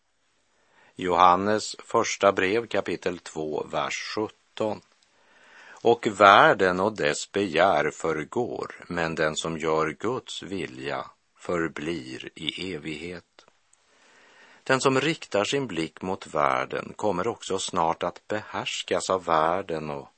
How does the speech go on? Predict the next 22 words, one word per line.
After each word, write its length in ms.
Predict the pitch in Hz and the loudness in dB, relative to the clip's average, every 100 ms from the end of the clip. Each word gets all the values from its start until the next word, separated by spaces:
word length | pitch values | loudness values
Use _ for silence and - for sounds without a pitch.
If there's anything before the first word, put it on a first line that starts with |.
| _ | _
formas 800 | - 123 110 92 85 90 120 | 2 4 4 4 0 0 -2
och 220 | 113 87 71 | -4 -4 -6
styras 680 | - 147 98 73 98 107 | -6 -4 -4 -2 -2 0
av 160 | 117 110 | -4 -2
dess 300 | 82 107 - | -6 -6 -8
tankegång. 840 | 117 113 131 - - 90 92 - _ _ _ _ _ _ _ _ - - - _ | -6 -6 -8 -16 -12 -12 -12 -16 _ _ _ _ _ _ _ _ -20 -20 -20 _
Får 320 | - 127 127 | 0 4 4
vårt 380 | 113 120 156 - | 2 2 0 0
själviska 640 | 101 82 82 92 - 117 | 0 0 -2 -6 -6 -4
begär 460 | 117 98 76 76 73 | -4 0 4 4 2
utveckla 840 | - 131 - - 71 - - 139 | -4 -8 -10 -8 -8 -8 -12 -10
sig, 360 | 143 147 - 73 _ _ _ _ _ - - | -8 -8 -10 -14 _ _ _ _ _ -20 -14
så 180 | - 151 | 0 2
leder 460 | 110 80 82 110 | 2 2 2 0
det 180 | 101 73 | -2 -4
till 180 | 73 87 | -4 -4
ett 200 | 107 - | -6 -6
liv 480 | 82 110 71 69 73 | -8 -8 -8 -12 -8
där 160 | 78 | -6
jag 300 | 80 80 80 | -2 0 0
vänder 380 | 78 80 82 87 | 0 -4 -4 -6
Gud 500 | 90 82 90 120 107 | -6 -8 -10 -10 -12